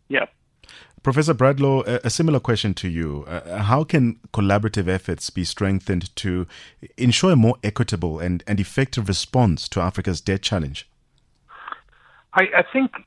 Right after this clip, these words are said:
Speaker 3: the most powerful would be if Africa can speak with one voice, can say that this, um, this is, you know, we, we've g-, uh, gathered together, we've worked out what we need to do, and here's our proposal of how African debt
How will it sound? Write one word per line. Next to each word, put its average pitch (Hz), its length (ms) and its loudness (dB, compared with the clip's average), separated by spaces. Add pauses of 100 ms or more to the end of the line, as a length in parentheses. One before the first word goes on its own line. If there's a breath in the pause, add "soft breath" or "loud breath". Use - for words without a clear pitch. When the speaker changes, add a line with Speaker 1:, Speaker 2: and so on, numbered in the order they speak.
(460)
Speaker 3:
the 165 80 6
most 202 340 2 (260)
powerful 190 440 2
would 156 140 -2
be 160 180 2
if 147 80 -6
Africa 175 500 -4
can 147 220 -8 (100)
speak - 300 -12
with 143 140 -4 (220)
one 131 260 2
voice, 110 280 0 (300)
can 139 180 -8
say 151 120 4
that 143 160 -8 (140)
this, - 380 -6 (280)
um, 131 320 2
this 160 160 2
is, 165 100 -6 (140)
you 131 80 -6
know, 104 140 -4
we, 120 280 -12
we've 135 160 -6 (340)
g-, 156 180 -4
uh, 135 120 -2 (240)
gathered 147 320 2
together, 143 340 -2
we've 131 240 -6 (380)
worked 143 320 2
out 143 160 -2
what 143 160 -4
we 139 100 -10
need 139 300 -10
to 127 100 -14
do, 123 300 -8 (380 loud breath)
and 135 180 -10
here's 156 260 2
our 135 220 4
proposal 120 800 -2
of 113 100 -4
how 113 300 2
African 120 500 -8
debt 113 160 -10